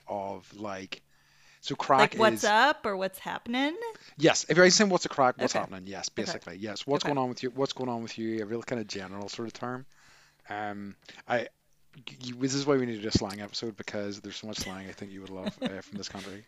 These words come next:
Speaker 2: <laughs> I'm gonna write this down
Speaker 1: Yeah, yeah,
Speaker 2: <laughs>
Speaker 1: no,
Speaker 2: for
Speaker 1: do.
Speaker 2: future reference.
Speaker 1: Absolutely.
Speaker 2: Uh,
Speaker 1: So,
Speaker 2: I
Speaker 1: yeah,
Speaker 2: love
Speaker 1: what's
Speaker 2: it.
Speaker 1: happening with you?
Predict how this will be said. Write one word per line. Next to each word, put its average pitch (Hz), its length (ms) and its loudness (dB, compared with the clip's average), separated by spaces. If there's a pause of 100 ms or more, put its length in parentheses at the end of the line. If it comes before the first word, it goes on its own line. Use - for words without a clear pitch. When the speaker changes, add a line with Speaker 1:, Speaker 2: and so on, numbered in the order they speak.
(180)
Speaker 2:
<laughs> - 220 -20
I'm 190 100 -10
gonna 190 140 -6
write 180 180 -6
this 170 180 -10
down 175 460 -10 (240)
Speaker 1:
Yeah, - 160 -2
yeah, 90 260 -6
Speaker 2:
<laughs> - 60 -20
Speaker 1:
no, - 80 -12
Speaker 2:
for 180 440 0
Speaker 1:
do. - 100 -18
Speaker 2:
future 180 320 -10
reference. 175 360 -10 (640)
Speaker 1:
Absolutely. 190 480 0
Speaker 2:
Uh, 156 140 -6
Speaker 1:
So, - 1000 -18
Speaker 2:
I - 20 -4
Speaker 1:
yeah, 117 60 -4
Speaker 2:
love 131 80 -4
Speaker 1:
what's 135 100 -6
Speaker 2:
it. - 40 -4
Speaker 1:
happening 113 180 -10
with 127 120 -14
you? 156 120 -12